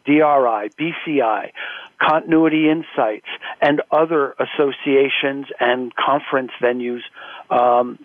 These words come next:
represented here in the U S for now, uh, and B C I internationally. Uh, and as I've mentioned, the variety of opportunities and services offered through the six board committees.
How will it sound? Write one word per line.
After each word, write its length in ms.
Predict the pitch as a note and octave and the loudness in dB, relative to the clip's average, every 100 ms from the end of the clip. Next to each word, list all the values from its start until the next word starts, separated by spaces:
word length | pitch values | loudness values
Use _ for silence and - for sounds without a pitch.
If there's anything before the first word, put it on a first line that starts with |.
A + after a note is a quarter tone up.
| _ _ | _ _
represented 1000 | C3 C#3 - _ - C#3+ B2+ C#3+ C#3 C3 | 2 2 0 _ -4 -2 2 2 0 -6
here 280 | - C#3 C3+ | -2 2 2
in 280 | B2+ C3 C3+ | 0 -4 -6
the 60 | |
U 260 | B2+ C3+ C3+ | -4 -2 2
S 200 | D3+ A#2+ - - | 2 -2 -12 -6
for 100 | C3+ | -4
now, 440 | B2 D3 D3 - - - - - - | 0 0 -2 -4 -16 -16 -16 -16 -2
uh, 220 | B2+ C3+ - | 0 2 2
and 260 | C#3+ D3 | 0 0
B 140 | C3+ C3 - | -2 -4 0
C 140 | C3+ | 2
I 200 | C3 C3 | 4 4
internationally. 920 | C3 C3+ C3 C#3 C3+ D3+ - B2 G#2+ - _ _ - - - - | 2 -2 -4 0 2 0 -2 -8 -12 -14 _ _ -18 -16 -18 -4
Uh, 300 | C#3+ C#3+ D3 B2+ - | 2 4 4 2 0
and 240 | E3 E3+ | 0 2
as 80 | D#3 | 2
I've 220 | E3 D3+ C3+ | 2 0 0
mentioned, 540 | C#3+ D3+ - D#3 D3 | -2 -2 -2 -4 -4
the 200 | B2+ C3 B2+ | -2 -2 2
variety 640 | C3+ C3 D3+ F#3 D3+ C#3 | 2 4 4 2 0 -2
of 100 | C3+ | 0
opportunities 680 | C3+ - - D3+ E3 F3+ D#3+ | -2 -2 -2 -2 0 -2 -4
and 120 | B2+ B2 | -8 -4
services 480 | D3+ E3 E3+ - B2+ - | 0 0 -2 -4 -6 -2
offered 460 | C3+ C#3+ - C3+ B2 - | 0 0 0 -2 0 -2
through 180 | C#3 C3 | -2 -2
the 100 | B2 - | -4 0
six 180 | C#3 B2+ - - - _ _ | -2 -2 -8 -18 -20 _ _
board 280 | - F#3+ F#3+ | 0 0 0
committees. 440 | - A#2 G2+ - | -4 -6 -6 -10